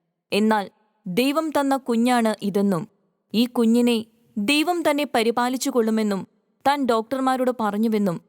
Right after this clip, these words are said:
ജോവാൻ പറയുന്നു. രണ്ടാമത്തെ മകനെ മാസം തികയാതെയാണ് ജോവാൻ പ്രസവിച്ചത്. ദൈവകൃപയാൽ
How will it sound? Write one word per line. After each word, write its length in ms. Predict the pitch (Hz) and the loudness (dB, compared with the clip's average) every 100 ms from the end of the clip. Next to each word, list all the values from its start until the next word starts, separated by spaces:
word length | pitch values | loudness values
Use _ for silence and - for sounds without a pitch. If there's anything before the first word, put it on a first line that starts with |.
| _ | _
ജോവാൻ 460 | 180 220 214 226 262 | 0 0 0 -2 -4
പറയുന്നു. 420 | 196 170 170 165 - _ _ _ _ _ - | -6 -4 -4 -6 -8 _ _ _ _ _ -2
രണ്ടാമത്തെ 540 | 233 269 302 294 302 | 0 2 0 -2 -2
മകനെ 460 | 302 254 240 233 226 - | -2 0 0 0 -2 -4
മാസം 420 | 202 214 226 - 269 | 0 2 0 -2 -2
തികയാതെയാണ് 840 | 247 233 240 240 240 220 202 185 - | -2 0 0 0 0 0 -2 -6 -4
ജോവാൻ 380 | 180 208 208 208 | 0 0 0 -4
പ്രസവിച്ചത്. 600 | 175 180 175 170 175 170 - _ _ _ _ - | -4 -2 -4 -4 -4 -4 -6 _ _ _ _ -2
ദൈവകൃപയാൽ 880 | 202 285 311 349 320 277 277 254 | 0 2 0 -2 0 0 2 0